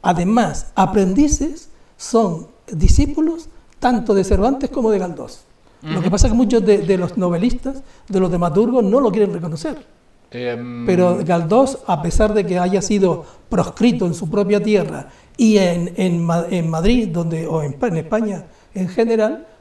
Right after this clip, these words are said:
Speaker 1: por diversas causas, pero ha sido un maestro y esto, esta proscripción que a él le hicieron le da tres, tres pares de narices exactamente igual.
Speaker 2: Yo, yo, yo creo que es relativo, eh, Teo Mesa,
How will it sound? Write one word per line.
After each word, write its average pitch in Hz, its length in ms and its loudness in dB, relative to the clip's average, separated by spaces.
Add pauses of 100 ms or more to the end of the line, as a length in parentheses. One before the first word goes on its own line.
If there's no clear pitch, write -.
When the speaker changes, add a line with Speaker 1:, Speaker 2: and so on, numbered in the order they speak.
Speaker 1:
por 190 200 0
diversas 233 420 2
causas, 247 540 -4 (880)
pero 170 240 0
ha 170 180 -2
sido 185 260 2
un 190 280 2
maestro 202 440 2
y 175 120 2
esto, 185 320 -2
esta 190 480 -4 (240)
proscripción 190 640 -2
que 196 100 -2
a 180 60 2
él 180 120 0
le 180 60 0
hicieron 196 440 0
le 190 100 -4
da 196 300 -4 (580)
tres, 214 360 0 (300)
tres 226 160 0
pares 226 220 0
de 190 80 0
narices 175 440 -4
exactamente 170 580 -8
igual. 135 340 -12
Speaker 2:
Yo, 113 140 -6 (200)
yo, 135 300 -6
yo 131 200 -2
creo 262 180 -4
que 269 100 -6
es - 80 -6
relativo, 101 1040 -8
eh, 98 600 -10
Teo 101 180 -8
Mesa, - 380 -12